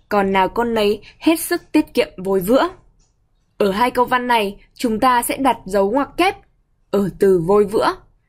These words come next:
Bởi vì sao các con nhỉ? Bởi vì từ vôi vữa ở đây được sử dụng với một ý nghĩa đặc biệt. Nó không phải là vôi vữa, những vật liệu xây nhà bình thường, mà nó ám chỉ những vật liệu đặc biệt mà những chú ong sử dụng để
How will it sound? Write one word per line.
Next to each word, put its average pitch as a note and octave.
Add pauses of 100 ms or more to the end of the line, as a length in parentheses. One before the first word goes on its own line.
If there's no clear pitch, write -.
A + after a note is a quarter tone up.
(100)
Bởi A#3+
vì F#3
sao A3+
các C4+
con C4+
nhỉ? C4 (580)
Bởi F#3+
vì F#3+
từ G3
vôi G#3
vữa G#3
ở B3+
đây A3+ (180)
được C4+
sử A3+
dụng F#3+
với F#3+
một C4+
ý G3
nghĩa A3+
đặc D4
biệt. G#3+ (580)
Nó A#3+
không E4+
phải A3
là F#3
vôi G#3
vữa, A3+ (260)
những D#4
vật C#4+
liệu A#3+
xây A#3+
nhà G#3+ (160)
bình G#3
thường, G#3 (520)
mà G3
nó F#3
ám F#3+
chỉ A#3+ (180)
những D#4+
vật C#4+
liệu -
đặc G#3+
biệt G#3
mà F#3+
những F3
chú G#3+
ong B3+ (260)
sử C4
dụng A3+
để F#3+